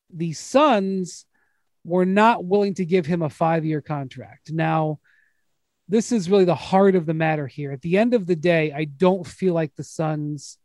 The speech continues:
felt he was a max player. And, you know, Jaren Jackson Junior, who we will talk about in a minute, he got four years, a hundred five million. So, um, twenty-six point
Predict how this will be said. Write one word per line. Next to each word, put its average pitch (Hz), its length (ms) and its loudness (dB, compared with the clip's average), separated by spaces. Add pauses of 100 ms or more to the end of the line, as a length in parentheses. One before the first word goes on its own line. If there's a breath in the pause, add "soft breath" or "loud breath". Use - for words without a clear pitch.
(460)
felt 175 440 2
he 170 100 -4
was 160 160 0
a 156 40 -4
max 147 360 -6
player. 123 340 -14 (1040)
And, 170 580 0 (560)
you 175 120 -4
know, 165 120 -2
Jaren 202 340 2
Jackson 190 420 2
Junior, 165 380 0
who 165 220 0
we 170 220 0
will 151 400 -2 (540)
talk 170 260 0
about 156 260 -2
in 143 60 -4
a 147 40 -2
minute, 147 360 0
he 269 180 6
got 247 220 8
four 196 340 4
years, 175 300 4
a 151 80 0
hundred 165 400 -2
five 147 520 0
million. 127 360 -6 (640 soft breath)
So, 147 560 2 (420)
um, 151 340 -2
twenty-six 185 1300 0 (100)
point 165 340 -2